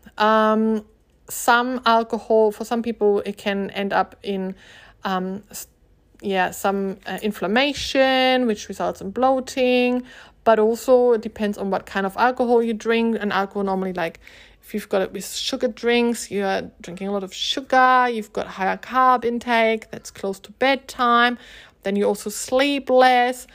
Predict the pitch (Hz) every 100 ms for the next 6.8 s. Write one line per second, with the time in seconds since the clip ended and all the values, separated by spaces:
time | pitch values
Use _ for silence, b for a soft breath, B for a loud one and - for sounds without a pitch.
0 | B _ - 220 214 208 208 214 220 202
1 | 196 190 - - 208 202 180 185 180 -
2 | 156 170 180 190 190 - 185 185 180 -
3 | _ _ _ 214 196 196 185 175 170 170
4 | 185 185 - 180 180 - 185 185 185 170
5 | 175 185 175 196 185 B B B - 196
6 | 185 185 185 185 175 165 175 180